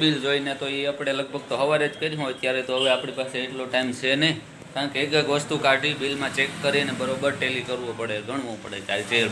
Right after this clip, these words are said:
મગાવ્યું છે એ પ્રમાણે આવ્યું છે ને. એટલે એ આપણે હવે સવારે આ કાર્ટૂન આપણે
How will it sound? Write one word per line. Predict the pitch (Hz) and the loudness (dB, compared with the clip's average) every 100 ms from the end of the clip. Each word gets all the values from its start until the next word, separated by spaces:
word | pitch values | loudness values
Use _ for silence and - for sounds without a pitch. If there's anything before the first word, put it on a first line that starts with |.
| 120 | 4
મગાવ્યું | 135 139 143 135 | 4 4 2 0
છે | |
એ | 131 | 0
પ્રમાણે | 127 131 135 123 | 0 -2 2 4
આવ્યું | 135 139 | 2 -2
છે | 175 185 | -6 -8
ને. | - - - - - - - - - - - | -10 -14 -18 -20 -20 -20 -18 -20 -20 -20 -12
એટલે | - 135 156 | 0 4 8
એ | 165 | 6
આપણે | 170 170 | 6 2
હવે | 170 160 | 4 4
સવારે | 170 170 165 | 6 6 6
આ | 160 | 4
કાર્ટૂન | 165 160 160 | 0 -2 -4
આપણે | 160 156 | -2 -4